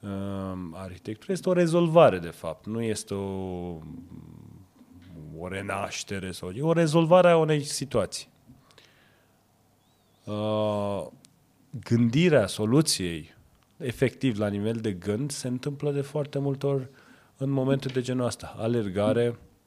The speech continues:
în pat, în momentele în care lumea nu crede că nu ești disponibil și că nu, nu are acces la tine. Energetic. În facultate lucram foarte bine seara.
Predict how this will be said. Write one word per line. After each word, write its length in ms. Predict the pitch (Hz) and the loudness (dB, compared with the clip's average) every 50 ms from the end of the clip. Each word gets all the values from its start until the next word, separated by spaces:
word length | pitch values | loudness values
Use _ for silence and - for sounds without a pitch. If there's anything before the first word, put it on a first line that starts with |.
| - _ - | -20 _ -8
în 200 | 127 110 113 110 | -4 -4 -4 -2
pat, 520 | - - 110 110 110 - - - - - - - - - - - _ _ _ _ _ _ _ _ _ _ _ _ _ _ _ _ _ - - _ _ | 2 6 6 6 6 4 2 -4 -10 -6 -6 -6 -6 -6 -10 -18 _ _ _ _ _ _ _ _ _ _ _ _ _ _ _ _ _ -20 -20 _ _
în 100 | - 139 | -4 0
momentele 500 | 147 151 156 175 196 202 165 185 180 175 | 2 4 4 6 6 4 4 4 4 4
în 100 | 170 156 | 4 4
care 200 | 147 156 151 151 | 4 4 6 6
lumea 280 | 151 156 160 165 160 160 | 6 6 4 4 4 4
nu 540 | 160 160 165 165 156 151 151 143 131 120 113 110 - _ _ - - | 4 4 4 4 4 2 2 2 0 -2 -6 -10 -16 _ _ -20 -12
crede 340 | - - 156 151 143 139 147 | -2 2 2 2 4 2 2
că 120 | 143 - 147 | 2 2 2
nu 100 | 143 143 | 2 2
ești 160 | 135 127 135 | 0 0 -2
disponibil 600 | 131 - - - 131 123 123 98 80 78 - - _ _ | -6 -6 -4 -4 -2 -2 -2 -4 -6 -8 -12 -14 _ _
și 140 | - - - | -18 -16 -4
că 220 | - 135 123 113 104 - - _ _ _ _ _ _ _ _ _ _ _ - - - - - 123 | 0 0 0 0 0 -6 -20 _ _ _ _ _ _ _ _ _ _ _ -20 -20 -18 -10 -6 -2
nu, 320 | 123 123 123 120 120 120 | 0 0 0 0 0 0
nu 120 | 120 123 | 0 2
are 140 | 123 120 117 | 2 2 2
acces 320 | 117 113 - - - 104 - | 2 0 -2 -6 -10 -8 -4
la 120 | 113 104 | -4 -4
tine. 300 | - - 98 82 78 - _ _ _ - - - - - - | -4 -6 -10 -12 -12 -16 _ _ _ -20 -20 -20 -20 -12 -6
Energetic. 580 | - 131 135 139 131 135 143 123 - 147 143 - - _ _ _ _ _ _ _ _ _ _ _ - | -2 0 0 0 0 0 -2 -2 -2 -6 -10 -12 -16 _ _ _ _ _ _ _ _ _ _ _ -20
În 300 | - - - - _ _ | -20 -20 -20 -20 _ _
facultate 460 | - 127 113 - 120 110 127 120 123 | -8 -6 -6 -6 -8 -8 -8 -8 -6
lucram 320 | 123 123 - - 127 123 117 | -6 -8 -4 -2 -2 -2 0
foarte 280 | - 131 123 117 - | 0 -2 -2 -2 -2
bine 200 | 117 120 120 120 | -4 -4 -4 -4
seara. 500 | 110 - - 127 113 95 85 - - - | -4 -4 -2 0 0 -2 -2 -6 -12 -20